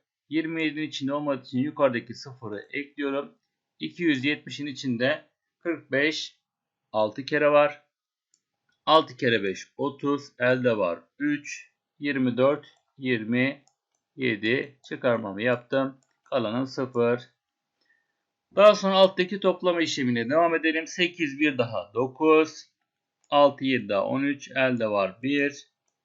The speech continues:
dokuz ve yedi.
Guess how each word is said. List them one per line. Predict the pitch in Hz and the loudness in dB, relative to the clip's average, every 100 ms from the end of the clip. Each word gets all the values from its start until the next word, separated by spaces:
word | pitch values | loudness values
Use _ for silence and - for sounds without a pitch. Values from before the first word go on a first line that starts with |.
| _ _ _ _ _ _ - | _ _ _ _ _ _ -2
dokuz | 147 151 - 147 151 151 - | 0 0 -2 -2 -2 -4 -8
ve | 131 139 143 _ _ | 0 0 0 _ _
yedi. | 135 131 107 110 120 131 | -2 0 0 0 0 -4